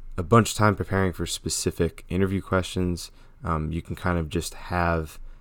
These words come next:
this methodology going on in your head. You can definitely use it as a tool to help prepare you for specific questions, but, um, it'll save you a lot of time in coming up with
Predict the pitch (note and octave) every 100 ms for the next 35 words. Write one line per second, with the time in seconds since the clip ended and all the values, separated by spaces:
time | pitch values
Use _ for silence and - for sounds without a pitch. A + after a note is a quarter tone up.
0 | - - D#2+ F#2+ F2 - F2+ E2 E2 E2
1 | E2 D#2 E2 D#2+ E2+ E2+ E2 E2 D#2+ E2
2 | E2 G2+ G2+ F#2 - - G2+ F2 G#2 F#2
3 | F2 E2+ F#2+ G2 F#2 E2+ E2+ E2 E2+ -
4 | - F#2 F2 E2+ - E2 E2 E2 D#2+ -
5 | - _ - E2+ - - - A2+ A#2+ F#2+
6 | E2+ - - F2+ E2 D#2+ - - - -
7 | - - - - - G#2+ - F2+ E2 -
8 | E2 C#2 - D#2+ D#2+ - E2 - - -
9 | - - - - - E2+ E2 - - F2
10 | - A2+ G2+ G2 F2 E2+ - F2 E2+ E2
11 | D#2+ - F2+ F2 E2 D#2 - - - -
12 | - - - - G#2+ F#2+ - F2 - F2
13 | E2+ -